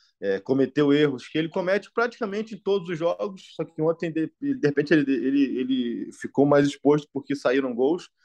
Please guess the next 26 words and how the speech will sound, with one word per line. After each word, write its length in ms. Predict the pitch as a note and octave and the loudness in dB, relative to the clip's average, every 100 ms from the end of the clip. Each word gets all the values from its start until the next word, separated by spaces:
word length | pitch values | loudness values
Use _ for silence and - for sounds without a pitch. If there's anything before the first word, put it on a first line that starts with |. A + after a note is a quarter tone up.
| _ _ _ _ | _ _ _ _
E 120 | B2 | -2
aí 220 | B2+ C3 D3+ | 0 0 -2
não 100 | F3 | -4
adianta 360 | E3+ G#3 A3+ | -2 -2 -2
a 40 | A3 | -4
gente 220 | A3 _ | -6 _
tratar 560 | G3+ F3+ E3 E3 D3+ | -8 -4 -2 -2 -4
o 160 | D3+ D#3 | -6 -10
João 340 | D#3+ D3+ D3+ - | -8 -8 -8 -4
como 220 | D#3 D#3 | -4 -4
o, 640 | D3 C3 C3 B2 C3 C3+ | -6 -6 -6 -6 -8 -10
o 40 | C#3+ | -10
substituto 680 | C#3+ E3 E3 - F#3 G#3+ | -4 -2 -4 -2 -2 -2
do 120 | E3+ E3 | -6 2
Casimiro 680 | D3+ D3+ C#3+ D#3 D#3+ C3 | 4 4 0 2 2 2
no 140 | C3 C#3 | 0 2
Real 240 | C#3+ C#3 | 4 4
Madrid, 500 | C#3+ C#3 B2+ D#3+ G3 - | 4 0 0 -6 -6 -4
quando 160 | D#3+ D3+ | -2 0
ele 120 | D#3+ | 0
faz 260 | - D3+ D3 | 2 2 4
jogos 300 | D3+ D3 _ | 0 0 _
tão 240 | F#3+ G#3+ A#3 A3+ | 0 2 0 0
ruins 440 | G#3+ F3+ F#3+ E3 | 0 -2 -6 -8
e 40 | |
medianos 640 | D#3+ E3 E3 D#3+ F3 D#3 | -6 -4 0 0 0 -4